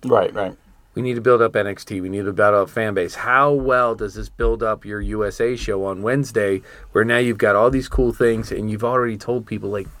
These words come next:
Speaker 2: you missed this if you didn't watch
Speaker 1: Which would be
Speaker 2: TakeOver.
Speaker 1: very interesting to see how this week's ratings are gonna go
Speaker 2: Yeah.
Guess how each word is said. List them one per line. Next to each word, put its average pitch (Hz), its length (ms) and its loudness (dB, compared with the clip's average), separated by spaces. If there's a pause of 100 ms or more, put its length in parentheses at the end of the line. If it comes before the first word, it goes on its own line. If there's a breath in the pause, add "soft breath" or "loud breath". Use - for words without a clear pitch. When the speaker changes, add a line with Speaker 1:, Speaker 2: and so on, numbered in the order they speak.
Speaker 2:
you 147 140 4
missed 151 300 4
this - 200 -6
if 90 80 -12
you 101 80 -6
didn't 104 160 -2
watch 101 100 -2
Speaker 1:
Which 151 180 4
would 180 180 2
be 170 80 -2
Speaker 2:
TakeOver. 151 60 -4
Speaker 1:
very 180 220 4
interesting 165 260 -6
to 139 60 0
see 135 120 -2
how 110 200 2 (140)
this 240 260 4
week's 101 540 -12 (460)
ratings 110 380 4
are 104 40 0
gonna 92 160 -4
go 87 400 -2
Speaker 2:
Yeah. 123 280 -2